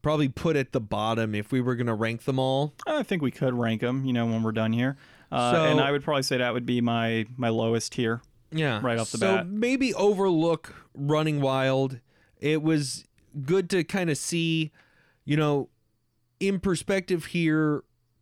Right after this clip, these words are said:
Speaker 1: Blue Shift, not as, you know, popular, as rare as a company, not as well known. I mean, it didn't even have, you know, it also went for the animal, you know, look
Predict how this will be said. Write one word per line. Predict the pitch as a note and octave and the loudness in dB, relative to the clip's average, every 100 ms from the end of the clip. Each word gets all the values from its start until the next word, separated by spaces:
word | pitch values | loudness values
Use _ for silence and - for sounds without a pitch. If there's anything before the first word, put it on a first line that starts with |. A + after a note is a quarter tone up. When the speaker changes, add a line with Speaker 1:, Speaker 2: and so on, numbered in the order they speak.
| _ - | _ -18
Speaker 1:
Blue | C3+ D3 D#3+ F#3 | -10 -2 0 0
Shift, | - F#3 F3+ - | 0 0 0 -2
not | D#3 D3+ D#3+ - | -2 0 -2 -4
as, | D3 C#3+ C#3 - - - _ _ - | -4 -4 -6 -16 -20 -20 _ _ -6
you | D3 | -2
know, | B2+ A#2 | 0 -2
popular, | - C3 D3 C#3+ C#3 C3+ | -4 -4 0 2 2 2
as | B2 A#2 | 0 0
rare | B2+ B2+ A#2+ B2 C3+ - _ - | 0 2 2 0 -2 -6 _ -8
as | B2 | -6
a | A#2+ | -4
company, | C3 C3 C3+ | -2 0 0
not | C3 C3 | 0 0
as | C3+ C3 | 0 0
well | C3+ C3+ | 0 0
known. | B2+ B2+ B2+ C3 C3+ - - - - | 0 0 2 0 -2 -8 -20 -20 -8
I | A#2+ | -4
mean, | C3+ C3+ | -2 0
it | C3+ D3 | -2 0
didn't | D#3+ E3 E3+ | 0 0 -2
even | - D3+ C#3+ D3+ D3 C#3+ | -2 -2 0 0 2 0
have, | B2 - C3+ C3+ C3+ C3+ B2+ - | -4 -4 -2 0 2 0 -2 -8
you | B2 | -2
know, | B2 A2 A2 - _ _ _ _ - | 0 0 -2 -6 _ _ _ _ -2
it | D3+ | -2
also | - C#3 D3+ F3 | 0 0 0 0
went | D#3+ D#3 | 0 0
for | - D3 | -2 -4
the | C3 | -4
animal, | - C#3+ D#3+ E3+ F3 F3 F3 E3+ _ _ _ _ | -2 0 0 0 2 2 0 -2 _ _ _ _
you | - D#3+ | -2 0
know, | D#3+ D#3+ E3 D#3 _ _ _ _ _ | 2 2 0 -4 _ _ _ _ _
look | - D#3 F3+ F3 | -4 0 0 -2